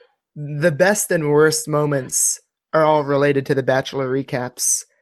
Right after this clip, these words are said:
Speaker 1: Because on
Speaker 2: That's
Speaker 1: one
Speaker 2: true.
Speaker 1: side, they were, like, even, especially that first episode, the more I think about it, the more insane that
Speaker 2: Yeah.
Speaker 1: was. We had
Speaker 2: Mm-hmm.
Speaker 1: no idea what we were doing. Like, I knew you
Speaker 2: Yeah.
Speaker 1: had something in your head, you had kinda written something out,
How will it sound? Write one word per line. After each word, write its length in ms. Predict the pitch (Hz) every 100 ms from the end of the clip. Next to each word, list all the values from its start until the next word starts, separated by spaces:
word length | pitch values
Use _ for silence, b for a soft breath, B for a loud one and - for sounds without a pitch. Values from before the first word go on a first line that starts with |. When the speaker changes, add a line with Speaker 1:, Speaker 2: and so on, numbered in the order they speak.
| _ -
Speaker 1:
Because 280 | - 160
on 40 | 170
Speaker 2:
That's 120 | 190
Speaker 1:
one 80 | 220
Speaker 2:
true. 40 | 240
Speaker 1:
side, 400 | 233 220 190 - _ _ -
they 160 | 185 247
were, 400 | 220 170 - -
like, 240 | 170 170
even, 220 | 240 240
especially 460 | 175 - 233 269 226
that 260 | 160 160 -
first 260 | 190 -
episode, 560 | 175 175 180 208 202 160
the 60 |
more 180 | 156 185
I 80 | 190
think 200 | 175 175
about 260 | 175 190 190
it, 140 | 147
the 80 | 147
more 260 | 151 214
insane 540 | 240 165 - 165 170 160
that 120 | 127
Speaker 2:
Yeah. 200 | 101 98
Speaker 1:
was. 260 | 127 135 - b b 160
We 140 | 214
had 120 | 139
Speaker 2:
Mm-hmm. 120 | 139 170
Speaker 1:
no 160 | 214
idea 320 | 196 190 190
what 140 | 175 151
we 100 | 156
were 120 | 151
doing. 200 | 156 151
Like, 180 | 165 170
I 60 |
knew 100 | 170
you 140 | 196 151
Speaker 2:
Yeah. 100 | 117
Speaker 1:
had 100 | 107
something 280 | 165 165 170
in 80 | 151
your 120 | 139
head, 220 | 151 147
you 140 | 151
had 180 | 151 143 -
kinda 200 | 147 143
written 240 | 151 151
something 380 | - 139 143 147
out, 240 | 151 -